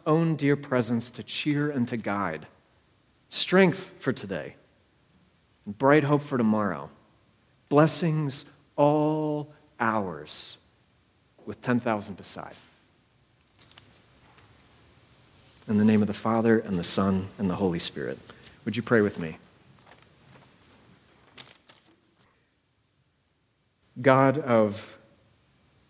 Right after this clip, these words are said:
the way and the truth and the life, in worship today,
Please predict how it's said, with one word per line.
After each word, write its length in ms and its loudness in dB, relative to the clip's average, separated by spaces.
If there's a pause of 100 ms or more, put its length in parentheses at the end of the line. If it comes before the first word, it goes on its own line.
(460)
the 120 2
way 520 6 (280)
and 140 2
the 60 0
truth 600 -6
and 120 -4
the 80 -2
life, 480 -4 (1080)
in 200 2
worship 560 0
today, 440 -6